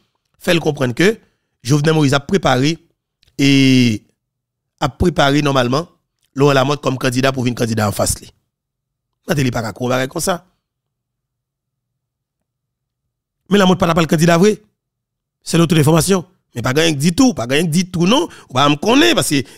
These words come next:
il, il dit nous ça. Par contre, c'est obligé quoi, non. Il dit pas le candidat. Il dit pas candidat tout dans toute élection qui est pour venir. Il pas dans comme ça encore.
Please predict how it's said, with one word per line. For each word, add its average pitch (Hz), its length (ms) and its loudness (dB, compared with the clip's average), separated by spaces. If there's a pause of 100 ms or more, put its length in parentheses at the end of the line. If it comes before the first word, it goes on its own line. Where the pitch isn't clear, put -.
il, 135 360 -4 (160)
il 147 80 0
dit 180 120 4
nous 190 140 4
ça. 139 240 -2
Par 113 180 -4
contre, 202 160 -2
c'est 196 60 2
obligé 190 320 2
quoi, 214 180 -2
non. 302 160 0 (440)
Il 180 100 -2
dit 339 100 4
pas 220 160 -2
le 131 80 -6
candidat. 110 480 -6 (320)
Il 147 100 -2
dit 170 160 2
pas - 220 -2
candidat 131 400 -4
tout 151 140 -6
dans 131 80 -4
toute 110 160 -10
élection 117 260 -4
qui 104 100 -6
est 101 40 -6
pour 95 100 -10
venir. 90 240 -14 (720)
Il 120 100 -6
pas 110 120 0
dans 101 240 -2
comme - 120 -12
ça 87 200 -8
encore. - 280 -18